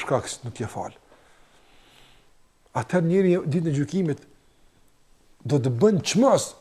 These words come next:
Paramendon një njeri i cili është në gjendje ta jep babën dhe nonën, ta jep gruan dhe fëmijët, të jep tërë pasurinë që e ka, vetëm që të kthehet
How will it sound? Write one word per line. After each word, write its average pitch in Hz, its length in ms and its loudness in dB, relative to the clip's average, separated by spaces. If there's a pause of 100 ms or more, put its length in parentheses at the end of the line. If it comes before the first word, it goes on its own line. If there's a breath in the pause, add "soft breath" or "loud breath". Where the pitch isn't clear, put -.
(140)
Paramendon 165 680 6
një 214 240 6
njeri 226 300 6
i 170 40 4
cili 233 200 4
është 180 160 4
në 160 120 6
gjendje 190 520 8 (380 loud breath)
ta 170 100 12
jep 214 460 8
babën 262 680 12
dhe 277 100 12
nonën, 262 420 12 (960 soft breath)
ta 180 140 12
jep 220 360 12
gruan 294 480 10
dhe 254 120 12
fëmijët, 247 420 8 (640 soft breath)
të 208 160 12
jep 262 300 10 (200)
tërë 320 260 12 (120)
pasurinë 269 560 12
që 240 160 12
e - 80 4
ka, 233 180 12 (220)
vetëm 262 320 8
që - 160 6
të - 160 -10
kthehet 294 480 6